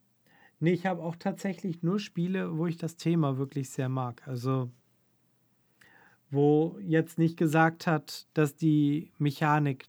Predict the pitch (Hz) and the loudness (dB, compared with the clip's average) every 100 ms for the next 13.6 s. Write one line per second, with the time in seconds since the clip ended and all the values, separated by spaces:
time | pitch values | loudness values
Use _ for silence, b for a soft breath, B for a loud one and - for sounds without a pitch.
0 | _ - 127 135 120 - 123 120 - - | _ -12 -6 -4 -4 -4 -8 -8 -14 -10
1 | 127 131 135 120 135 - 139 - 147 143 | -6 -4 -4 -4 -8 -8 -10 -8 -4 -4
2 | 147 _ b b b - 139 147 156 180 | -4 _ b b b -4 -2 4 4 4
3 | 165 - 156 160 165 170 160 143 139 127 | 0 -2 -2 0 -2 -4 -4 -4 -4 -2
4 | 139 139 127 135 - 165 160 156 147 143 | -2 -2 -6 -10 -6 -6 -4 -6 -6 -8
5 | - 156 151 147 147 143 143 - _ 151 | -2 0 2 0 -2 -2 -4 -8 _ -4
6 | 139 160 147 160 165 151 165 143 147 139 | -2 -2 -2 -2 -4 -6 -6 -6 -6 -4
7 | 143 147 160 - B B B B B B | -4 -2 -6 -10 B B B B B B
8 | 139 131 - 139 143 - 143 - 131 127 | -10 -10 -4 -2 -2 -4 -8 -6 -8 -6
9 | 127 - _ _ 135 120 135 131 131 131 | -8 -10 _ _ -8 -4 -2 -2 -4 -2
10 | 165 170 165 165 151 147 - 160 151 156 | -2 0 -4 0 0 -2 -4 -2 -2 -2
11 | 156 160 143 143 143 143 143 135 131 151 | 0 0 2 0 0 0 0 -2 -6 -6
12 | 147 - 170 147 135 - 165 - - 175 | -6 -6 -4 -4 -4 -8 -10 -8 -4 0
13 | 175 175 170 - - - | 0 0 -2 -10 -20 -20